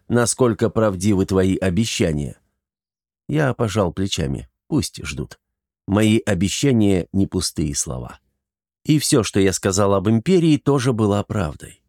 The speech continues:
Настали мирные времена.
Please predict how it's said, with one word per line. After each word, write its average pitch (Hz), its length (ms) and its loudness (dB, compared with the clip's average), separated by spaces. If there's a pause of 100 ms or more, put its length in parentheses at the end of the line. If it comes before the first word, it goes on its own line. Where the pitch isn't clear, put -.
(380)
Настали 107 800 0
мирные 98 640 2
времена. 98 520 -2